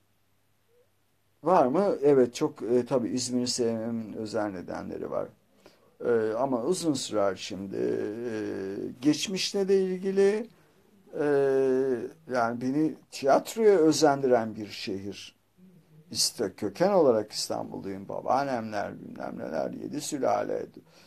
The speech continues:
e, ikinci Beyazıt'a kadar. Ama ya İzmir'de beni tiyatroya şey, bulaştıran bir şehir oldu. E, o yüzden İzmir. Arzu Film ekolünden gelmek nasıl bir duygu?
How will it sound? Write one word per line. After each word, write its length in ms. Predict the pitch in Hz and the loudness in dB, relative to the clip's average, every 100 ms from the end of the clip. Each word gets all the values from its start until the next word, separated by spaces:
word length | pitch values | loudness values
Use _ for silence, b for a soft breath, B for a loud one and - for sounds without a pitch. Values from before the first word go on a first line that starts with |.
| b b - | b b -4
e, 340 | 113 110 110 98 | -2 0 -2 -4
ikinci 600 | 101 - 139 156 170 156 | -10 -6 -4 -2 2 4
Beyazıt'a 540 | 135 143 165 147 127 104 | 6 6 6 2 -4 -6
kadar. 300 | 107 127 - | -2 -2 -2
Ama 400 | 85 135 143 - _ - | -2 -2 -2 -4 _ -10
ya 100 | 127 | -8
İzmir'de 680 | 330 330 311 285 277 311 285 | -6 -4 -4 -6 -6 -8 -4
beni 180 | 302 320 | -4 -4
tiyatroya 800 | - - 165 - 156 131 120 - _ _ _ _ _ _ | -4 -2 -2 0 6 8 8 4 _ _ _ _ _ _
şey, 300 | - - 123 | -14 -8 -6
bulaştıran 640 | 139 135 123 - 127 107 107 | 4 4 4 2 0 0 -4
bir 60 | |
şehir 360 | 107 - 107 107 | -8 -6 -4 -2
oldu. 520 | 104 98 95 - 269 - b b _ _ _ _ _ _ _ | 0 0 0 -2 -4 -10 b b _ _ _ _ _ _ _
E, 40 | 180 | -4
o 280 | 151 147 190 | -2 0 0
yüzden 380 | 131 110 127 127 | 0 0 -4 -2
İzmir. 480 | 123 107 98 92 _ - | -6 -6 -10 -14 _ 2
Arzu 360 | 165 190 208 | 4 4 0
Film 180 | 208 208 | 0 0
ekolünden 500 | 190 175 185 190 185 | 0 0 0 2 4
gelmek 380 | 185 180 185 185 | 4 4 0 -2
nasıl 300 | 208 - 117 | -2 0 -2
bir 160 | 117 | -2
duygu? 360 | 104 95 92 - | -4 -6 -6 -10